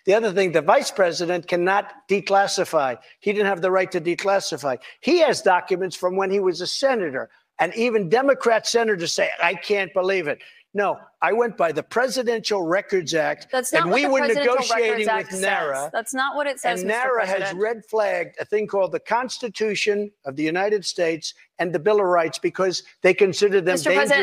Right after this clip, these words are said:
Speaker 1: dangerous
Speaker 2: that's not what it
Speaker 1: documents. Those
Speaker 2: says,
Speaker 1: are the
Speaker 2: and I
Speaker 1: people
Speaker 2: should
Speaker 1: we're
Speaker 2: note,
Speaker 1: dealing
Speaker 2: and
Speaker 1: with.
Speaker 2: I should note that there is a special counsel investigating your document situation,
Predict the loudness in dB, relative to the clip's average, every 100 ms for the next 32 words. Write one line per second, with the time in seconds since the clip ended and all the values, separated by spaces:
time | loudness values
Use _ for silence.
0 | 2 2 2 0 0 0 0 0 0 0
1 | -2 -2 -2 -2 -2 -2 -2 -2 -2 -2
2 | -2 -2 -2 -2 -6 -2 -2 0 -2 -2
3 | -4 -6 -4 -4 -4 -4 -4 -2 -2 -4
4 | -4 -4 -6 -4 -2 -2 0 -2 -4 -6
5 | -8 -4 -4 -6 _ -8 -6 -6